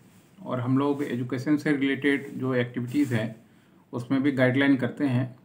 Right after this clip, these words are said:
और रजिस्ट्रेशन का काम करवाते हैं। जैसे आपको एनजीओ ओपन करना हो, ट्रस्ट ओपन करना हो, प्राइवेट लिमिटेड ओपन करना हो, अपना इंस्टीट्यूट खोलना हो autonomous, या कॉलेज खोलना हो, बीएड कॉलेज खोलना हो, नर्सिंग कॉलेज खोलना हो,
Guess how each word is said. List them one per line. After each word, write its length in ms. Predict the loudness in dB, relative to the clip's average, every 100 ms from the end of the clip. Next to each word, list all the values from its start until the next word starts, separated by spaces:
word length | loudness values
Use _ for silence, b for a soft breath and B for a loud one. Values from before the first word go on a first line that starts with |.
| -8
और 180 | -4 -2
रजिस्ट्रेशन 520 | 0 -2 -2 -2 -2
का 100 | -2
काम 220 | -2 -2
करवाते 420 | -2 0 0 -2 -8
हैं। 220 | -10 -12 -20 _ _ -10
जैसे 260 | -4 -4 0
आपको 480 | 0 0 0 0 0
एनजीओ 420 | 2 4 4 2 2 -2
ओपन 260 | -4 0 2
करना 240 | 2 2
हो, 260 | 4 4 2 2
ट्रस्ट 260 | 0 0
ओपन 240 | -2 0 0
करना 300 | 0 2 2
हो, 240 | 0 -2 -6 B B B B
प्राइवेट 300 | 2 4 4
लिमिटेड 320 | 2 2 2 0
ओपन 240 | 0 0
करना 300 | 0 0 0
हो, 160 | 0 -4 -8 -14 _ -14
अपना 440 | -6 0 2 4
इंस्टीट्यूट 420 | 2 0 0 -2
खोलना 340 | 0 2 4 4
हो 220 | 2 -2
autonomous, 580 | -2 2 2 2 0 -6
या 160 | -6 -6
कॉलेज 380 | -2 0 0 0
खोलना 300 | 2 2 2
हो, 220 | -2 -4 -2
बीएड 280 | 0 0 0
कॉलेज 340 | -2 -2 -2
खोलना 220 | 0 0
हो, 180 | 2 0
नर्सिंग 380 | 0 0 0 0
कॉलेज 280 | 0 -2 -4
खोलना 300 | -2 -2 -2
हो, 220 | -4 -8